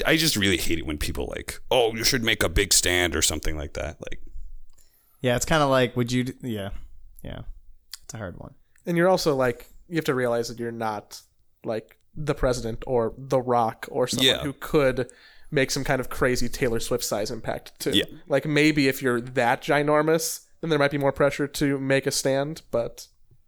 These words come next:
Speaker 1: Yeah, we boycotted, uh, we boycotted Chongqing because it just was, for our own sanity and our own happiness, was better for us. It wasn't because, like, we knew it wasn't gonna impact anything, right? And
Speaker 2: Yeah.
Speaker 1: obviously we showed it didn't,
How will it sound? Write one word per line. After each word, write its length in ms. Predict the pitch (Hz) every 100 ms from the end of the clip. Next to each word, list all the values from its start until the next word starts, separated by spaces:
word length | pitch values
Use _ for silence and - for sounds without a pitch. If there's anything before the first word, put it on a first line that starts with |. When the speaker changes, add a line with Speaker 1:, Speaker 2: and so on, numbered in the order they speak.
| _ -
Speaker 1:
Yeah, 160 | 104 92
we 120 | 113
boycotted, 600 | 160 165 127 135 117 - - -
uh, 120 | 92
we 240 | 73 113
boycotted 680 | 139 - - 113 110 110 69
Chongqing 480 | 92 98 82 98 73
because 420 | 69 82 69 - -
it 100 | 85
just 300 | 80 - -
was, 260 | 82 71 -
for 240 | - 87
our 220 | 92 92 -
own 520 | 92 92 90 85 80 - _ _ _ _ _ _ _ _ -
sanity 520 | - 85 87 85 78
and 100 | 78
our 100 | 85
own 120 | 82
happiness, 600 | 80 80 82 69 67 -
was 120 | 73
better 280 | 69 73 69
for 240 | - - 52
us. 240 | - - - _ _ -
It 80 | 98
wasn't 360 | 110 101 95 - - -
because, 560 | 87 92 87 76 -
like, 220 | - - -
we 120 | 87
knew 240 | 95 107
it 60 | 107
wasn't 240 | 101 107 92
gonna 120 | 85
impact 440 | 78 95 - 67 57
anything, 440 | 62 - 69 73
right? 280 | 73 80 -
And 200 | 76 71
Speaker 2:
Yeah. 140 | 113 95
Speaker 1:
obviously 400 | 82 85 - 82
we 140 | 80
showed 300 | 82 87 85
it 100 | 78
didn't, 300 | 98 - -